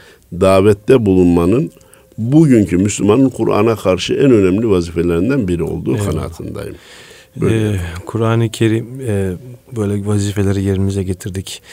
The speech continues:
Speaker 2: İbadetlerimizi yaptık. Ramazan-ı Şerif'i de bitiriyoruz ve bay-,
Speaker 1: Evet.
Speaker 2: bayrama yanaşıyoruz.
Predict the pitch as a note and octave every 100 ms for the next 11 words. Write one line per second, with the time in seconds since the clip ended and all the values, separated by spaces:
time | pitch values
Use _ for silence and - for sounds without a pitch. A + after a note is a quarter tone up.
0 | - - A2+ A2+ A2 G#2 G#2 F#2+ F#2 F#2
1 | F2 - - G2+ G#2 G2 G#2 G2 F#2 G#2
2 | G2 G#2+ G2 F#2 - G2+ F#2+ G#2 - -
3 | - G#2 E2 G2 G#2+ A2+ G#2 G2 G2+ G2+
4 | F#2 - G#2 G#2 G2+ - F#2+ F#2 - -